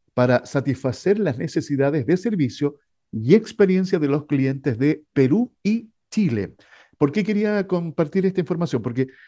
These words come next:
esta es una forma de incentivar el crecimiento, el desarrollo de startups, de estos emprendimientos con base tecnológica, que se apalancan con empresas,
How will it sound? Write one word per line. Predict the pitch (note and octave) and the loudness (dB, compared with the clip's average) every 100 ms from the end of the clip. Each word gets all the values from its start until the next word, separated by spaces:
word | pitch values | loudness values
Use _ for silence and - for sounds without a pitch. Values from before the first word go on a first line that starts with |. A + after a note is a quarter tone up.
| _ _ _ | _ _ _
esta | - G3 C4 C4 | 0 2 2 2
es | D3+ F3 | 0 -2
una | F#3 F3 D3 | -2 -2 0
forma | F3+ B2+ G#2+ B2 - _ _ _ - | 2 2 2 -2 -4 _ _ _ -8
de | B2 C#3 | 2 4
incentivar | D3+ C#3 D3+ C3+ D3+ D#3 B2 E3+ F#3+ _ _ - | 4 2 0 2 4 6 4 0 -8 _ _ -8
el | G2 | -6
crecimiento, | A2 G2+ A#2 B2+ C3 | -6 -4 0 0 0
el | A#2 | 0
desarrollo | B2+ C#3 B2 C3 D3 | 0 -2 0 0 0
de | B2+ G#2 | -2 -4
startups, | - C3+ A2+ F3+ G3 - - | -4 -6 -4 -4 -6 -8 -8
de | G#2 | -8
estos | - G#2+ G2 | -6 -10 -8
emprendimientos | G#2+ A2+ A2 A#2 A#2+ - | -8 -6 -6 -6 -8 -8
con | A2+ | -6
base | A#2 - A#2+ A#2+ A#2 A#2 | -8 -6 -6 -4 -4 -4
tecnológica, | C3 B2+ C#3+ D#3+ D#3 D3+ F#3+ - - _ | -6 -4 -4 -4 -4 -6 -6 -8 -20 _
que | - D#3+ | 0 0
se | C3+ E3+ | 2 0
apalancan | E3 F3 F#3+ C3+ E3 E3 | 0 0 0 -2 -4 -6
con | - E3 E3 E3 - | -4 -4 -2 -6 -4
empresas, | B2+ C3+ C3 F#3 - E3+ F3 | -4 -4 -2 -2 0 -4 -6